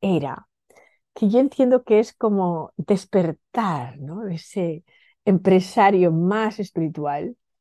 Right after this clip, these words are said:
y este es un camino hacia el éxito en los negocios. Existe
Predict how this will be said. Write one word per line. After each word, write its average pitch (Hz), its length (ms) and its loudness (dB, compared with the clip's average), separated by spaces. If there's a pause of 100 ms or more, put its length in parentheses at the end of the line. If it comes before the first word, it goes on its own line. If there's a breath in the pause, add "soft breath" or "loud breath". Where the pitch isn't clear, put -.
(460)
y 196 400 0
este 170 300 -2
es - 160 -4
un 175 200 2
camino 233 640 -2 (480)
hacia 170 260 -6
el 156 80 -4
éxito 170 340 -6
en 156 60 -6
los 151 140 -12
negocios. - 760 -18 (840 soft breath)
Existe 269 800 -2